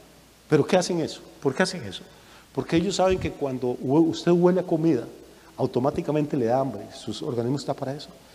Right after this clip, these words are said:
No, la salchicha no es para que se la coma, es para que la huela. Y entonces tienen ahí una sartén con unos pedazos de salchicha y un poquito de ajo. Y, y cuando la gente tiene hambre, compra más. Uno nunca debería ir a un supermercado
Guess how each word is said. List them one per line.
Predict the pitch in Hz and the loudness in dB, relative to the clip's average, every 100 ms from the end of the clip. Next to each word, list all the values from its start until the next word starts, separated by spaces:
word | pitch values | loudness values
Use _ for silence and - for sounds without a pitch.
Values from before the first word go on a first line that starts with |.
| - - | -20 0
No, | 135 | 2
la | 175 156 | 6 4
salchicha | 151 127 170 | 4 0 2
no | 185 | 4
es | 175 | 4
para | 196 | 0
que | 160 | -2
se | 151 | -2
la | 113 | 0
coma, | 160 123 | 0 0
es | |
para | - 147 | -4 -2
que | |
la | 160 | 2
huela. | 127 151 - - - - - - - - - - - - - - | 4 4 2 -8 -16 -20 -20 -20 -20 -20 -20 -20 -20 -20 -20 -2
Y | 131 | 0
entonces | 127 165 208 | 4 4 4
tienen | - 185 | 6 8
ahí | 185 180 | 8 8
una | 180 | 6
sartén | 175 175 - 180 | 4 2 2 2
con | 175 131 | 2 0
unos | 151 175 | 0 0
pedazos | - 165 180 | 2 2 0
de | 165 | -4
salchicha | 175 160 185 180 | -6 -6 -6 -2
y | 151 135 | 0 0
un | 143 | 0
poquito | - - 175 175 | -6 -6 -2 4
de | 160 | 6
ajo. | 175 165 175 - - - - - - | 6 2 -8 -14 -18 -18 -18 -16 0
Y, | 165 170 151 | 2 4 6
y | 131 | 6
cuando | 127 147 131 | 6 2 4
la | 131 123 | 2 2
gente | 175 180 | 2 0
tiene | 185 165 160 | -2 0 0
hambre, | 165 180 185 - | 0 -2 -6 0
compra | - 156 147 165 | 2 2 0 -6
más. | 156 151 147 - - - - - - _ _ - | -2 -2 -2 -8 -16 -20 -20 -20 -20 _ _ 0
Uno | 156 180 | 4 6
nunca | 160 180 208 214 180 | 6 6 4 4 4
debería | 147 127 131 160 | 6 4 2 2
ir | 165 180 | 0 0
a | |
un | 160 165 | -4 -4
supermercado | 190 160 131 113 - 147 180 | -6 -6 -6 -6 0 0 0